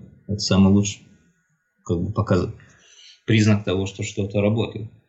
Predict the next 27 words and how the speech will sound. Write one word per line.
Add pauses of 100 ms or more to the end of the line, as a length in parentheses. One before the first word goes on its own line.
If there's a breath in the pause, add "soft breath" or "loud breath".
(220 loud breath)
Когда
он
чувствует,
что
у
него
есть
контроль
больше
над
своей
жизнью,
когда
он
понимает
свои
выборы,
в
том
числе
быть,
э,
несчастным,
да,
это
тоже
выбор,